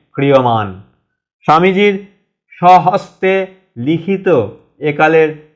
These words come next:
চিঠিপত্রের মধ্যেও তার ভাব পরিস্ফুট। আঠারোশো চুরানব্বই খ্রিস্টাব্দের লেখা একটা চিঠির মধ্যে আমরা পাই, "আমি যন্ত্র,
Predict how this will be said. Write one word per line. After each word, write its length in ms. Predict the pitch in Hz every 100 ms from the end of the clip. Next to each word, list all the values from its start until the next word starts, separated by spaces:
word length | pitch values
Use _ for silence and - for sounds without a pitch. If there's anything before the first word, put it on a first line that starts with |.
| _
চিঠিপত্রের 640 | 175 190 196 196 185 180 185
মধ্যেও 680 | 147 143 127 160 185 110 - _ _
তার 220 | - 131
ভাব 560 | 113 101 131 147 147 - _ -
পরিস্ফুট। 600 | 127 113 - - 117 110 95 _ _ _ _ _ _ _ _ _ _ _ _ _ -
আঠারোশো 480 | 170 196 233 233
চুরানব্বই 680 | 247 - 180 185 202 190 233
খ্রিস্টাব্দের 600 | 233 226 - 226 208 226
লেখা 280 | 214 208 220
একটা 200 | 214 220
চিঠির 340 | 214 196 220
মধ্যে 480 | 214 214 180 135 135 123 _ _
আমরা 200 | - 143
পাই, 320 | 147 156 123 101 - _ _ _ _ _ _ _ _ _ _ _
"আমি 300 | 143 170 180
যন্ত্র, 680 | 175 196 196 196 185 123